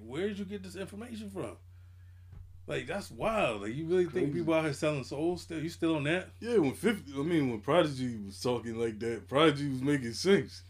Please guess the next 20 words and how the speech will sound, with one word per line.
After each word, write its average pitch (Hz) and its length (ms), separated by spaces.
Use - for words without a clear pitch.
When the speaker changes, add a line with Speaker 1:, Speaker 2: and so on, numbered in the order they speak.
Speaker 1:
Yeah, 220 140
Speaker 2:
What 190 80
Speaker 1:
like, 147 160
Speaker 2:
he's - 100
Speaker 1:
he's 233 100
Speaker 2:
talking 247 140
Speaker 1:
just 170 160
Speaker 2:
about. - 100
Speaker 1:
saying 123 140
wild 123 320
shit. 113 240
Like, 92 220
"Okay, 165 300
Speaker 2:
Yeah. 139 80
Speaker 1:
sell 143 180
their 156 140
soul. 123 380
Now 117 200
in 131 80
return, 131 440